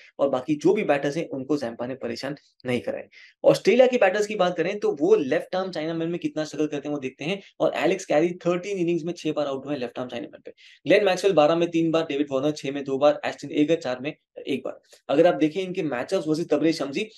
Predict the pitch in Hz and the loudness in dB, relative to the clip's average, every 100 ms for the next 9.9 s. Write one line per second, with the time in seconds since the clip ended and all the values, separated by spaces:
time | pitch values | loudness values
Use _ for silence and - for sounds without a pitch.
0 | _ - 151 - 185 147 170 196 165 165 | _ 2 4 2 -2 0 0 2 2 4
1 | 165 - - _ _ - - - 196 185 | 4 2 -4 _ _ -20 -2 2 2 2
2 | 180 190 180 175 180 175 156 160 160 170 | -2 -2 0 2 2 0 0 0 0 -2
3 | 160 135 147 185 185 175 156 160 165 165 | -4 2 4 4 2 0 2 2 2 2
4 | 151 151 165 - 123 - 151 120 135 147 | 2 0 -4 -2 -4 0 -2 0 2 0
5 | 143 131 135 147 123 123 135 _ 156 170 | 0 -4 -4 -4 -4 -6 -8 _ 2 2
6 | 165 170 170 135 135 143 127 135 147 143 | 2 0 0 -2 -4 -6 -4 -2 0 2
7 | 156 185 - - 175 175 131 147 190 190 | 2 0 -8 2 2 2 0 2 2 2
8 | 190 160 190 - - _ 190 190 - 214 | 0 2 0 -2 -16 _ 0 0 -2 0
9 | 185 151 165 180 175 190 196 - | 4 4 2 -2 -2 -2 -2 -2